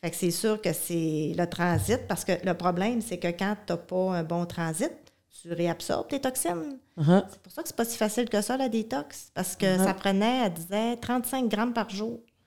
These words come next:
Speaker 1: de
Speaker 2: De
Speaker 1: fibres.
Speaker 2: Pour
Speaker 1: Pour,
Speaker 2: une f-, ouais, c'est ça.
Speaker 1: pour, euh,
Speaker 2: Pour
Speaker 1: pour vraiment éliminer, là, le, les, les, les métaux lourds, là, les, les escorter, là, hein ?
Speaker 2: C'est ça.
Speaker 1: Parce que, oui, c'est parce que là, c'est bien beau, t'enclenches le foie, la détox, mais c'est parce qu'il faut que ça fasse, euh,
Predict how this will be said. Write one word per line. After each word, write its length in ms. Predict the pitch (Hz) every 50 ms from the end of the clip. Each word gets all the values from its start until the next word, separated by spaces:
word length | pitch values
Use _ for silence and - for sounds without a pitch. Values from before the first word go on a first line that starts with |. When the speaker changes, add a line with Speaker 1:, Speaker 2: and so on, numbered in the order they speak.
| _ _ -
Speaker 1:
de 60 | 196
Speaker 2:
De 40 | -
Speaker 1:
fibres. 540 | 151 170 170 175 185 - - - - - - - - _ _ _ _ _ _ _ _ _ _ _
Speaker 2:
Pour 100 | - 202 226
Speaker 1:
Pour, 60 | 214
Speaker 2:
une 60 | 220 202
f-, 200 | - - - - 190
ouais, 120 | 202 202
c'est 140 | 196 202 226
ça. 180 | 220 247 226 220
Speaker 1:
pour, 120 | - -
euh, 560 | 202 196 196 196 196 190 190 190 185 185 185 190 202
Speaker 2:
Pour 320 | - - 240 240 233 233 -
Speaker 1:
pour 80 | 196 175
vraiment 320 | 180 - 214 214 214 254
éliminer, 520 | 285 269 226 226 208 208 196 202 226 233
là, 240 | 214 196 185 190 185
le, 100 | 170 170 - -
les, 120 | 175 170 -
les, 200 | - 175 190 175 -
les 100 | 170 175
métaux 340 | 180 185 180 185 202 190 190
lourds, 320 | 190 233 240 233 180 160
là, 100 | 170 170
les, 160 | 165 175 170 170 - - -
les 200 | 185 175 160 180
escorter, 500 | 170 175 - 180 160 - - - 254 277
là, 160 | 214 170 160 - -
hein ? 140 | - 165 196 226 - -
Speaker 2:
C'est 80 | 180 170
ça. 260 | - - - 190 180
Speaker 1:
Parce 260 | 185 - 190 175 175
que, 400 | - - 190 170 170 170 165 165
oui, 200 | 165 165 214 262
c'est 100 | 254 -
parce 160 | - 165 170 -
que 80 | -
là, 120 | 175 185 214
c'est 160 | - 196 180
bien 160 | 185 180 175
beau, 160 | 170 208 233
t'enclenches 560 | 233 226 185 170 147 - 185 196 208 208 -
le 100 | - 165
foie, 300 | 160 160 - - 180 196
la 100 | 214 196
détox, 540 | 170 156 165 156 - - - - - - - -
mais 140 | 165 160
c'est 100 | 156 -
parce 160 | - 143 139 -
qu'il 80 | -
faut 140 | - - 151
que 100 | 160 -
ça 140 | - 156 156
fasse, 320 | - - 180 175 - - -
euh, 200 | - 80 87 -